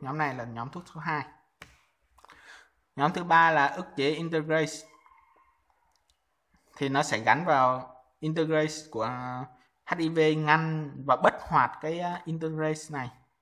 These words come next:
Nó sẽ bất hoạt đi. Như vậy thì H I V A D N của con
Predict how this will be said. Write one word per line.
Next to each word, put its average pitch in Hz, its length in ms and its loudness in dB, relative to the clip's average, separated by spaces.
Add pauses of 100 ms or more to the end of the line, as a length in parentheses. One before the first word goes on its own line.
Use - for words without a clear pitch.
(160)
Nó 156 80 -8
sẽ 127 120 -10
bất 147 160 -2
hoạt 123 160 -4
đi. 139 180 -8 (1040)
Như 165 160 -4
vậy 127 260 2
thì 143 380 -6 (320)
H - 100 2 (100)
I 170 100 -2
V 170 100 -6 (800)
A 151 80 0
D 160 320 0
N 165 240 -6
của 98 220 -4 (840)
con 147 520 0